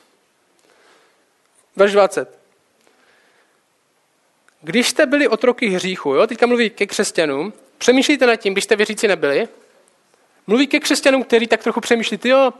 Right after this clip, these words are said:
ten život předtím, to nebylo tak špatný. No, tam, co jsem měl, tam tu věc, možná jsem měl tam tu věc, tohle jsem mohl dělat, jo. Podváděl jsem se, podváděl jsem trochu a necítil jsem se tak blbě, jak se cítím teď, jo, to nebylo tak špatný.“ A on, on jim říká tohle.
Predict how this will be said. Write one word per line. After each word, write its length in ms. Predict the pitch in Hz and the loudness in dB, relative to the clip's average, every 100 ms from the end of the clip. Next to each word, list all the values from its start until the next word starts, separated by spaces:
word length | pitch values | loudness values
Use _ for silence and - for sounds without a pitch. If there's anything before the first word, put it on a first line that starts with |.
| - - | -20 -8
ten 180 | - 226 | -2 0
život 240 | 233 330 | 2 2
předtím, 520 | 330 254 254 240 240 233 | 2 0 0 -2 0 2
to 80 | |
nebylo 180 | 285 370 | 2 2
tak 100 | 220 | -2
špatný. 500 | - - 208 175 139 - _ _ _ _ _ _ | -2 -2 -2 -6 -8 -10 _ _ _ _ _ _
No, 120 | 202 269 | 0 2
tam, 160 | 311 | 2
co 100 | 254 | 0
jsem 140 | - 262 | -2 0
měl, 120 | 262 | 0
tam 160 | 254 | 0
tu 80 | 240 | -2
věc, 360 | 233 226 220 220 | 2 4 4 0
možná 220 | 226 262 | 0 0
jsem 140 | 247 | -2
měl 100 | 247 | -6
tam 140 | 240 226 | -4 -6
tu 120 | 233 | -2
věc, 240 | 196 196 | 0 0
tohle 160 | 196 240 | 2 0
jsem 140 | 240 | 0
mohl 180 | 240 233 | -2 -2
dělat, 420 | 202 190 190 190 - - - - | 0 2 2 0 -6 -20 -16 -2
jo. 300 | 175 233 254 - - - - _ | 2 2 0 -4 -20 -20 -20 _
Podváděl 460 | - 226 240 233 233 | 0 4 4 4 0
jsem 200 | - 226 | 0 -4
se, 180 | - 214 | -2 2
podváděl 400 | 214 226 226 220 | 4 4 2 0
jsem 140 | 226 | 0
trochu 220 | 226 208 | -4 0
a 40 | 208 | -2
necítil 320 | 202 - 208 | -2 -4 -6
jsem 120 | 208 | -4
se 40 | |
tak 120 | 208 175 | -4 -2
blbě, 240 | 190 196 | 0 0
jak 100 | 196 | -2
se 80 | 196 | -4
cítím 220 | 190 196 | -10 -6
teď, 300 | 156 160 170 | -4 -4 -4
jo, 120 | 170 | -6
to 80 | 220 | -4
nebylo 140 | 277 | -4
tak 100 | 202 | -4
špatný.“ 420 | - 147 147 143 160 | -6 -6 -6 -6 -2
A 60 | |
on, 120 | 196 | -2
on 60 | 196 | -2
jim 100 | 226 | -4
říká 180 | 220 214 | -2 0
tohle. 200 | 202 | 2